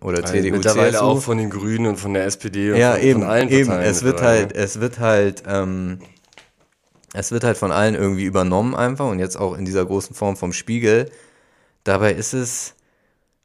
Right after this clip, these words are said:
Speaker 1: meiner Einschätzung nach einfach nicht das in-, relevanteste Thema. Also erstmal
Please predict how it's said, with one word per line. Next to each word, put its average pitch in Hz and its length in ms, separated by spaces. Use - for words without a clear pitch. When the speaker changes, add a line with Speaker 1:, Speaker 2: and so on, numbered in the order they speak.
Speaker 1:
meiner 104 580
Einschätzung 87 520
nach 98 280
einfach 107 320
nicht 117 340
das - 340
in-, 101 180
relevanteste 101 920
Thema. 107 440
Also 90 440
erstmal 107 580